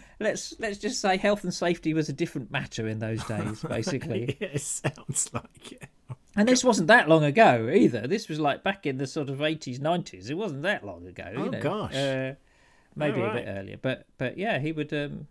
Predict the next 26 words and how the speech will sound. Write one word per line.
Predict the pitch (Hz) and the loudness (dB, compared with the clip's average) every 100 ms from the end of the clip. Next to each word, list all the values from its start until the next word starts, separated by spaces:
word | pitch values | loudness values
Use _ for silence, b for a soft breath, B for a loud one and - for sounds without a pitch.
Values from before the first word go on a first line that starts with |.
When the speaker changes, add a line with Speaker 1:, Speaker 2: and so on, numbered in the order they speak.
| - 165 | -18 -16
Speaker 1:
he | 165 | -14
would, | 160 - _ - _ - | -16 -20 _ -20 _ -16
you | 175 | -12
know, | 131 131 _ b b b | -10 -12 _ b b b
it | 175 160 | -12 -12
was | - | -4
sort | 196 | -2
of, | 175 - - - | -2 -6 -16 -8
it | 190 | -6
was | 175 | -6
part | - 226 214 - | 0 2 2 2
bar | 143 135 139 135 | 2 4 2 0
and | 139 139 | -4 -4
part | - 139 131 123 - | 0 2 2 -2 -6
butcher's | 135 - 98 | -6 -6 -12
shop, | - - 85 - | -10 -12 -12 -14
apparently. | - 92 87 90 107 | -12 -12 -14 -18 -16
So | - 110 | -10 -8
there | 107 107 | -6 -8
we | 95 | -8
are. | 110 147 | -10 -12
Speaker 2:
Okay. | - - 98 - _ _ _ | -12 -14 -14 -18 _ _ _
Well, | - 214 160 - _ _ _ - | -8 -6 -8 -12 _ _ _ -10
there's | 170 147 | -8 -6
a | |
combo. | 131 110 107 107 | -4 -4 -4 -6